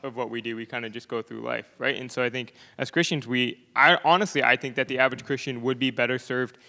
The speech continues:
taking an extended break from social media in order to develop a strategy, in order to, to take, 'cause we develop bad habits,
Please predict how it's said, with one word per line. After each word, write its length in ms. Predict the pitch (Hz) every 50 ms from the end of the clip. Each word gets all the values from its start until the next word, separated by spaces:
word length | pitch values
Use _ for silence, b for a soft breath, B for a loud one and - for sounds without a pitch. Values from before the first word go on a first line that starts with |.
| b b b
taking 440 | - - 135 139 135 - 143 127 120
an 80 | 123 120
extended 540 | 113 - - - 135 127 127 131 131 117
break 260 | 107 117 113 120 117 -
from 120 | - 117
social 320 | - - 117 107 - 120
media 380 | 113 107 104 104 104 98 95 - B B B B B B
in 100 | 175 175
order 300 | 175 165 170 175 190 185
to 120 | - 208
develop 480 | 175 175 143 123 131 131 156 160 147 -
a 80 | 127
strategy, 680 | - - - 127 113 110 107 110 101 101 110 107 - b b b b b
in 100 | - 147
order 240 | 156 156 165 180 180
to, 280 | 175 - 185 170 156 - - - _ _
to 320 | - - 160 147 135 131 127
take, 680 | - _ - 160 165 160 160 - - 147 139 - -
'cause 120 | - 185 165
we 120 | 185 208
develop 340 | 180 175 180 185 208 196 -
bad 160 | 175 147 135 123
habits, 520 | 131 143 139 117 - - - - - -